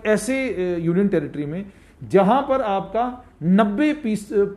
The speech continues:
फीसदी पर्यटक, पर्यटक नहीं बल्कि श्रद्धालु है,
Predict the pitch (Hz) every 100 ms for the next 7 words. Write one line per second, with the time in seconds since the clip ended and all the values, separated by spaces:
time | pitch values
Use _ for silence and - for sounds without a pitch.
0 | - - 196 190 226 247 - - 208 220
1 | 220 - - 220 247 262 294 247 214 262
2 | 190 185 180 165 135 139 131 123